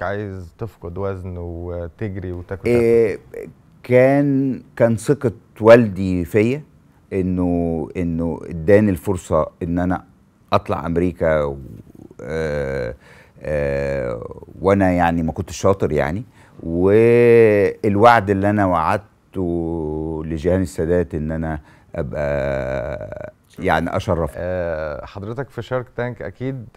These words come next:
Speaker 1: آه، فدت كل المتسابقين، بس، آه، هل بقى المتسابقين فادوك بحاجه؟
Speaker 2: طبعا، انت دايما اي شركه انت بتخش فيها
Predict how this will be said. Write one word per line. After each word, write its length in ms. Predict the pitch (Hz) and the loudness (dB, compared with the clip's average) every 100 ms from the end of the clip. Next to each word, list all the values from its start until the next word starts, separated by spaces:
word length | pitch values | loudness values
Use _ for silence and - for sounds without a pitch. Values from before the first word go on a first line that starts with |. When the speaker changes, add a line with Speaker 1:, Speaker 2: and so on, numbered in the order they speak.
| - | -14
Speaker 1:
آه، 320 | 90 85 85 | -10 -8 -10
فدت 360 | 87 120 - - | -10 -10 -12 -14
كل 260 | - 117 104 | -8 -6 -4
المتسابقين، 800 | 95 92 92 - 90 - 92 87 | -6 -8 -12 -12 -12 -10 -10 -10
بس، 340 | 87 82 _ 90 | -10 -12 _ -14
آه، 320 | 87 85 82 _ _ | -10 -10 -12 _ _
هل 260 | 104 127 127 | -6 -4 -2
بقى 160 | 123 | -4
المتسابقين 640 | 127 113 95 - 92 80 117 | -4 -6 -10 -10 -10 -8 -8
فادوك 300 | 104 104 104 | -8 -8 -8
بحاجه؟ 420 | 98 104 113 139 _ | -8 -8 -10 -12 _
Speaker 2:
طبعا، 240 | 120 110 92 | -8 -8 -8
انت 200 | 95 87 | -10 -6
دايما 520 | 82 76 98 107 101 - | -4 0 0 0 -4 -4
اي 240 | 110 110 98 | -4 -2 -4
شركه 420 | - 107 104 85 | -4 -4 -4 -8
انت 360 | - 101 98 | -4 -4 -2
بتخش 540 | 82 76 - 107 - 85 | -6 -6 -8 -8 -8 -12
فيها 400 | 78 92 92 | -10 -8 -6